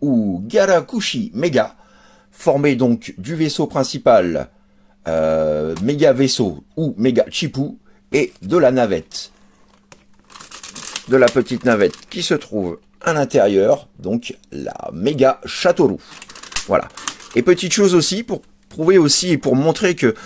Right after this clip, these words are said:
vraiment, euh, la Toei et Bandai avaient vraiment bien bossé sur leur sujet, c'est que si vous regardez donc, euh, le Galaxy Mega,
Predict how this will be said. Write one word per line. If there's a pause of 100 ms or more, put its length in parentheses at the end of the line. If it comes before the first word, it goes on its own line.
(220)
vraiment,
euh,
la
Toei
et
Bandai
avaient
vraiment
bien
bossé
sur
leur
sujet, (320)
c'est
que
si
vous
regardez
donc, (480)
euh,
le
Galaxy
Mega,